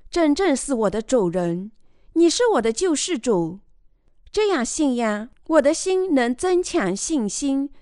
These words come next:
得以完全。神的道保持我，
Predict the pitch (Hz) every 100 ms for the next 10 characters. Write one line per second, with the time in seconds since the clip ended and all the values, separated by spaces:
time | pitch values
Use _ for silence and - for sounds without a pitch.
0 | - 247 247 247 196 208 196 269 - 254
1 | 170 170 - _ - - _ - - -
2 | 339 403 - 403 381 349 320 233 180 -
3 | - 226 247 196 170